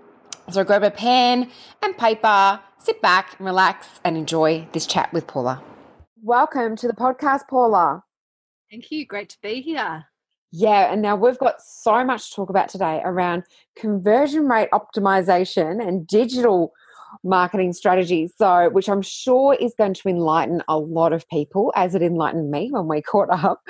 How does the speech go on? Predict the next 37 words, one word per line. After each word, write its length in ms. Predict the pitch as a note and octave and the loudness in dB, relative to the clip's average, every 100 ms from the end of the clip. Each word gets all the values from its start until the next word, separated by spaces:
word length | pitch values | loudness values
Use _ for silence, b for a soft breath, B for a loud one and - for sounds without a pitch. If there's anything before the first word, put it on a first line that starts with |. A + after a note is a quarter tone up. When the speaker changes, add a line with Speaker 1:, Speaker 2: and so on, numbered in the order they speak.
| A4+ B B | -12 B B
Speaker 1:
So 580 | - - A3 F#3 E3+ E3+ E3 B _ | -20 -4 2 4 4 4 0 B _
shall 300 | - G#3 G3+ | -4 0 2
we 80 | G#3+ | 2
get 160 | G3 | 0
into 240 | E3+ G3 A3 | -2 -2 -4
it? 80 | - _ _ _ _ _ _ _ _ _ | -6 _ _ _ _ _ _ _ _ _
Speaker 2:
Sounds 200 | A3 F#3 | -10 -10
great. 320 | - A3 G#3 _ _ _ - _ | -12 -12 -14 _ _ _ -20 _
Speaker 1:
Awesome. 500 | E3+ E3+ F3 F3 C3 - B B B B B - | 2 2 2 -2 -2 -12 B B B B B -2
So 60 | D#4 | 2
I'd 160 | D4+ | 2
love 320 | C#4+ D#4 F4 | 2 2 2
you 100 | F4+ | 2
to 100 | G4+ | 0
tell 280 | G4 - B3 | 0 -2 0
us 140 | B3 A#3 | 2 0
a 60 | |
little 220 | G#3 F#3+ | 2 2
bit 120 | G3+ G3 | 2 0
about 280 | G3+ F3+ | 2 2
your 240 | G3+ F3+ - | 2 0 0
background 720 | F3+ F3 - F3+ C#3+ F3 C4 | -4 -4 -2 -2 -4 -8 -6
and 200 | B3+ G#3+ | -4 -2
how 500 | G3+ A3+ B3+ B3 B3 | -2 -2 0 2 2
you've 320 | B3+ G#3 A3 F#3+ | 2 2 2 2
landed 680 | F#3 F3 A3 F#3 G2 A#3 | 0 0 -2 -2 0 0
where 140 | G#3 F3 | 2 2
you 180 | F3 F3 | 2 0
are 140 | F3+ | 0
today. 420 | - F3+ - D#3+ _ _ _ _ _ _ _ _ _ _ _ _ _ | 0 -2 -2 -6 _ _ _ _ _ _ _ _ _ _ _ _ _
Speaker 2:
Well, 220 | G#3 A3+ | -2 0
it's 200 | A#3 - | 0 -2
been 280 | - A3 G#3+ | -4 -2 -4
quite 300 | - A3+ A#3 | -4 0 0
a 80 | C4 | -2
journey. 520 | - E3+ F3 B3 G4+ - _ B _ - | -4 -6 -4 -4 -6 -8 _ B _ -14
So 520 | - G#3+ G3+ G3 G3 | -2 0 2 2 0